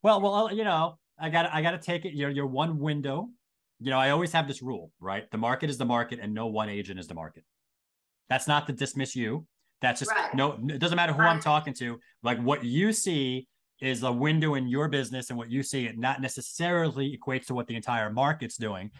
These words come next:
Speaker 1: Um, but then again, the data that me and John see does not show that boots on the ground, that attorney information, and that emotional element of what you're seeing right now. All I know is that the deals are supposed to come in.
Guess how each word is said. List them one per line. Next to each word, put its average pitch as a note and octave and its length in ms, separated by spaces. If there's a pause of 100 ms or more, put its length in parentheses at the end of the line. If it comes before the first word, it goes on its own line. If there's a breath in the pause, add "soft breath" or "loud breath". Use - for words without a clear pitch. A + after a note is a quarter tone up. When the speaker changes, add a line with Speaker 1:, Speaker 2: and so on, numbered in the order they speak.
(220 soft breath)
Speaker 1:
Um, A2+ 260
but C3 160
then D3 140
again, C#3 640 (100)
the C3 120
data E3+ 460
that C3 180
me C3 100
and A#2+ 180
John A3 320
see D3+ 200
does C#3 280
not D#3 280
show C3+ 320
that A#2+ 240
boots D3+ 320
on D#3+ 100
the E3 80
ground, A#2 560
that A2 160
attorney C#3+ 520
information, A#2 720 (200 soft breath)
and A#2 160
that A#2+ 120
emotional C#3 640
element C#3 340
of B2+ 80
what A#2+ 160
you're A2+ 80
seeing A#2 720 (380)
right A#2 180
now. B2 400 (220 soft breath)
All G#3 320
I G#3+ 180
know D3 240
is C3 120
that C#3 140
the C3+ 80
deals D#3+ 320
are E3 40
supposed D#3+ 460
to F3+ 60
come F#3 260
in. C#4 200